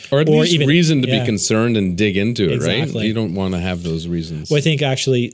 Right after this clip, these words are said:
Speaker 2: uh, Steve did a deal in the summer on a vacant home, and he actually put a condition in there that the home was gonna be kept at a certain temperature, uh, because they didn't want the home
Speaker 1: Excessive
Speaker 2: Yeah,
Speaker 1: humidity,
Speaker 2: e-, exactly, all
Speaker 1: warped
Speaker 2: that
Speaker 1: the
Speaker 2: other
Speaker 1: floors.
Speaker 2: stuff. So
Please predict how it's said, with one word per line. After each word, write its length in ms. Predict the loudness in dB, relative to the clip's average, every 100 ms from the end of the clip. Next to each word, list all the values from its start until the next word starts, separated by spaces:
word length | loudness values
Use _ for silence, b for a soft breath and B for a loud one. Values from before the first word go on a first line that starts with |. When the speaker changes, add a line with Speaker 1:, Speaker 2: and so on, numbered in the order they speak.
| -6
Speaker 2:
uh, 180 | -6 -4
Steve 480 | -4 -2 0 0 0
did 140 | -2
a 60 | -2
deal 240 | -2 -2
in 80 | -4
the 100 | -6
summer 480 | -6 -4 -2 0 -2
on 100 | -2
a 40 | -4
vacant 360 | -4 -4 -6
home, 260 | -6 -6 -4
and 80 | -4
he 100 | -4
actually 240 | -4 -4 -6
put 220 | -4 -2
a 180 | -2 -4
condition 480 | -4 -4 -4 -4 -6
in 140 | -6
there 220 | -6 -6
that 220 | -4 -6 -8 B -8
the 80 | -4
home 200 | -4 -2
was 120 | -4
gonna 140 | -4 -4
be 100 | -6
kept 320 | -4 -6 -6
at 100 | -6
a 40 | -4
certain 360 | -2 -2 -2
temperature, 680 | -4 -6 -4 -4 0 -2 -2 B B B
uh, 280 | -4 -2 -2
because 280 | -2 -2 0
they 100 | 0
didn't 220 | -2 -2
want 260 | -4 -4 -4
the 100 | -4
home 400 | -4 -4 -4 -8 -12 -18 _ _ -8
Speaker 1:
Excessive 420 | -4 -2 -4 -6
Speaker 2:
Yeah, 60 |
Speaker 1:
humidity, 380 | -2 0 0 2
Speaker 2:
e-, 160 | 2 2
exactly, 420 | 2 -2 -2 -2
all 60 | -2
Speaker 1:
warped 140 | -2
Speaker 2:
that 80 | -2
Speaker 1:
the 80 | -2
Speaker 2:
other 160 | 0
Speaker 1:
floors. 80 | 0
Speaker 2:
stuff. 240 | -2 -4 -4
So 180 | -4